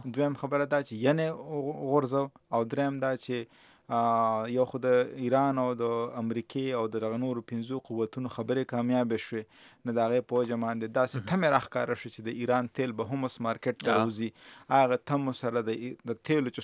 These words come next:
Speaker 1: څومره تولیدات دي، څومره پراډکټس دي، هغه ټول ارزان شو. نو دا درې ډېرې غټې وجې وې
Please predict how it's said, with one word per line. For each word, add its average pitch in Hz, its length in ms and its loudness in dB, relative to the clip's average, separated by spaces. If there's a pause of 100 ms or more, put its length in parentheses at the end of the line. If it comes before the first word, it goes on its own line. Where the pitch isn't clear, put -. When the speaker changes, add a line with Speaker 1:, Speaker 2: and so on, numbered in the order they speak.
Speaker 1:
څومره 185 220 4 (120)
تولیدات 113 580 2
دي، 107 80 -8 (280)
څومره 185 240 2 (100)
پراډکټس 117 360 0 (140)
دي، 131 160 -10
هغه 123 120 -2 (100)
ټول 139 220 4
ارزان 107 360 -4
شو. 113 100 -12 (320)
نو 135 140 -2
دا 135 160 4
درې 196 220 2
ډېرې 156 240 2
غټې 143 260 -2
وجې 117 260 0
وې 104 100 -8